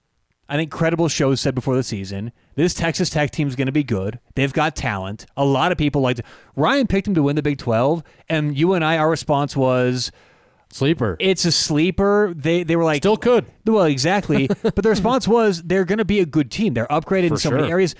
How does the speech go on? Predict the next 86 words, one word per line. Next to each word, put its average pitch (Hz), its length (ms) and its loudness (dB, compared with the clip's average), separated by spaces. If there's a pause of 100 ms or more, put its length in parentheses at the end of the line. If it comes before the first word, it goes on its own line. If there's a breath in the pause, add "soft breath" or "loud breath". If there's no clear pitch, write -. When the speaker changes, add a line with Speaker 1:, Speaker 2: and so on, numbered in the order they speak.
(120)
Speaker 1:
Just - 180 -4
because 311 220 0
they 233 140 2
lose 135 460 2 (140)
on 202 300 2
the 226 80 4
road 160 400 4
in 143 180 0
overtime, 139 640 0
do 127 80 0
we 135 80 4
just 135 200 -4
wanna, 156 180 0
like, 139 160 0
sell 120 380 -2
all 127 280 0
of 123 60 -4
our 120 120 -4
stock? 127 380 -2
As 139 60 -8
a - 20 -6
matter 233 160 -2
of 175 80 -8
fact, 196 300 -2 (260 soft breath)
this 175 140 0
is 226 100 -8
where 185 100 -2
you 175 140 -2
should 147 180 -2
buy 131 160 -2
on 190 220 0
teams, 98 340 -10
where 120 80 -2
Speaker 2:
Right. 139 60 2
Speaker 1:
you're 147 100 2
gonna 160 140 -2
be 151 80 0
buying 139 300 -2
the 131 60 -2
lowest 131 280 0
during 131 160 -2
the 110 60 -4
season. 127 500 0 (340 loud breath)
I 175 180 0
think 247 200 -4
we 175 100 2
could 160 200 0
look 147 120 0
back 151 240 -2
at 160 60 -6
this 127 160 -4
game 127 160 -2
and 127 100 -4
say, - 140 -6
"Damn, 151 300 -6
I 104 60 -8
can't 180 180 -4
believe 143 140 0
they 120 60 0
were 104 200 -4 (400 soft breath)
plus 143 180 0
seven 131 240 -2
and 117 80 -4
a 113 60 -4
half." 135 240 -4
Now, 143 100 -4
Oregon 190 420 0
still 160 300 0
may 143 140 0
win 123 220 0
this 107 200 -6
game, 190 480 -4
but 147 140 2
Speaker 2:
Is 180 60 4
it - 80 -6
seven 190 240 0
and 175 60 0
a 175 40 0
half? 196 220 -2
I 151 40 -6
thought 170 180 -2
it 151 40 2
was 127 100 0
still 135 160 -2
just - 220 -8
seven. 85 340 -4